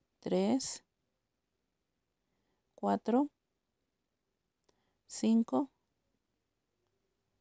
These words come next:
seis. Voy a cerrar mi aro mágico. Ahí está. Y voy a cerrar esta vuelta con un medio punto.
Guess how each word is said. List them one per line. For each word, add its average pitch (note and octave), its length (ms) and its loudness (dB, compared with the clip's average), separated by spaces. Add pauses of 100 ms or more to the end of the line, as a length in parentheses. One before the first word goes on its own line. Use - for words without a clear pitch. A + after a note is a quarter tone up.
(440)
seis. - 560 -2 (500)
Voy F#3 160 4
a G3+ 80 4
cerrar G3 360 2
mi F3+ 120 2
aro E3+ 140 2
mágico. G3+ 560 -4 (2500)
Ahí F3 200 -6
está. - 360 -4 (1040)
Y A3 120 2
voy G3+ 160 8
a G3 60 6
cerrar G#3 360 4
esta G3 260 0
vuelta G3 420 0 (100)
con F3+ 220 -2
un F3 160 0
medio E3 240 -2
punto. - 420 -18